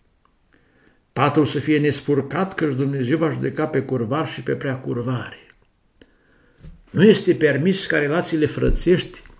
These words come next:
să afecteze relația de familie.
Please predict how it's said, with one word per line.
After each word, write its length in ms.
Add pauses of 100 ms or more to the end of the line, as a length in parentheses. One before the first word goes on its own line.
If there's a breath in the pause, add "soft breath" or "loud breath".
(460 loud breath)
să 200
afecteze 720
relația 440
de 100
familie. 840